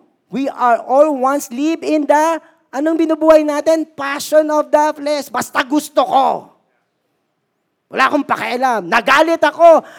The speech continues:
Binunggo mo yung sasakyan ko. Passion of the flesh. Bang! Look at all the, na nangyayari sa mundo. All because people are following the fashion of the, eh,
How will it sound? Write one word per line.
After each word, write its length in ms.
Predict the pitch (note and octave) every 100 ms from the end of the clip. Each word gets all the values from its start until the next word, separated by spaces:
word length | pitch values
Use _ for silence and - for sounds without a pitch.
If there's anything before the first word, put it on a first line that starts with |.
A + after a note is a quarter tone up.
| -
Binunggo 640 | F#3 D4 D#4 B3 - F4+
mo 120 | F4
yung 200 | E4+ D4
sasakyan 480 | C#4+ B3+ - D4+ D4+
ko. 80 | D4+ E4 - - _ _ _ _ _
Passion 400 | G#3+ F#3 - F#3
of 80 | E3+
the 120 | D#3+
flesh. 160 | - -
Bang! 400 | C#4 A#3 F3 C3+ _ _ _ _ _ _ _ -
Look 160 | C4+ C#4
at 120 | B3
all 760 | A#3+ D#4 F4+ E4+ D4 A#3 G3 - - _
the, 360 | _ E3 A3+ G3+
na 160 | A3
nangyayari 560 | A#3+ A#3 A3+ A3 C4+ D4+
sa 80 | B3+
mundo. 320 | G#3+ G#3+ A3+
All 320 | - C#4+ E4+
because 560 | D4 C#4+ C#4 C#4+ E4 E4
people 560 | - D#4+ D4+ D4 D4
are 280 | C4+ B3 D4
following 600 | C#4+ C4 C#4+ E4 D#4 D#4
the 80 | C#4
fashion 560 | - D4 D#4+ - D4 C#4+
of 240 | C#4+ B3
the, 160 | C#4 D#4+ E4+ -
eh, 160 | A#3